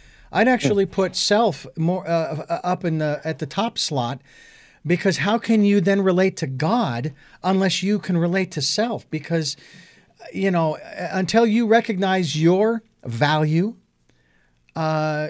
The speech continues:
you know, it's, it's like dealing with a, a, a, a parent and you've done something bad. You just wanna hide.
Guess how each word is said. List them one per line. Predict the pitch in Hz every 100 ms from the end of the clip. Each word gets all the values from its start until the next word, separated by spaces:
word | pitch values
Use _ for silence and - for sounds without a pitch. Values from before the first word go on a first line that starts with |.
| -
you | - 165 165 185
know, | 180 170
it's, | 170 180 175
it's | 170 190
like | 190 202 - _ _ _ 151
dealing | 143 165 226 220
with | 185 170
a, | 135 _ -
a, |
a, | 165 - 156 147 143 -
a | 151
parent | - 175 240 277 - - _ _ _
and | 165
you've | 175 196 135
done | 196 233
something | - 196 185 170
bad. | 135 180 240 139
You | 190
just | 240
wanna | 190 120
hide. | 151 208 233 -